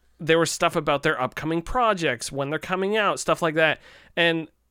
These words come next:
and personal emails and personal, uh, employee records and stuff like that.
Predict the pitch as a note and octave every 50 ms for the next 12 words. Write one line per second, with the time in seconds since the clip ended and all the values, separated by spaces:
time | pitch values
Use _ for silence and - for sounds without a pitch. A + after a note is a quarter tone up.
0 | _ _ - - E3 C#3 - - - G#3+ A3+ - - F3+ E3+ D3+ D3+ D#3 D3+ D3
1 | E3 D#3+ D#3+ D#3+ D3+ C#3 C#3 C#3 C3+ B2+ C3+ C#3 C3 - - C#3+ - - D3 C#3
2 | C3+ C3 B2+ B2 B2+ B2+ B2+ B2 B2 A#2+ A#2 A#2 A#2 A#2 C3 C#3 - A3 G#3+ G#3
3 | G#3 G3 F#3 F#3 - F#3 E3+ F3 D#3+ - E3 - E3+ D3+ D3+ D3 C#3+